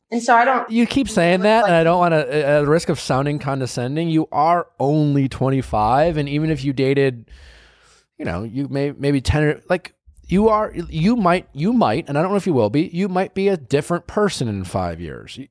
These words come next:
Speaker 2: you will be a different
Speaker 1: Yeah.
Speaker 2: person. How different? I don't know. You are going to evolve, and your wants and needs might change, right? Like,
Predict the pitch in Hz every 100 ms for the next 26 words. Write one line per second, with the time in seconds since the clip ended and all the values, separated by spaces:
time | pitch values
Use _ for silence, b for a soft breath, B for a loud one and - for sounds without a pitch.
0 | _ 196 285 381 208 151 247 208 180 110
1 | 101 90 - 214 214 226 233 208 147 156
2 | 147 117 92 87 143 185 175 175 151 156
3 | 147 135 117 104 98 73 69 127 123 147
4 | 165 139 147 180 - - 160 202 240 180
5 | 123 95 - - 92 53 - 107 110 147
6 | - 135 143 147